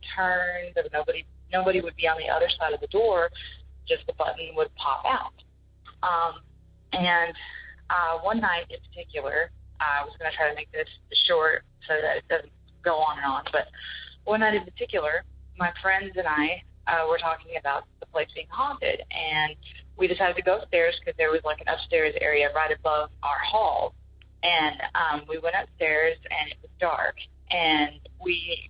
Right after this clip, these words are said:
felt a presence. And we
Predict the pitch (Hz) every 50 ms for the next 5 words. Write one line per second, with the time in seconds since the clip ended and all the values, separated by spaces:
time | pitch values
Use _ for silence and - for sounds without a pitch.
0 | - - 175 160 - - - - - 277 311 285 - - - - - - - -
1 | - - - - - - - - - - - - 185 185 185 180 175 175 170 165
2 | 165 160 - - - - - - - - _ - - - - 180 185 190 190 185
3 | 180 175 175 175 175 170 -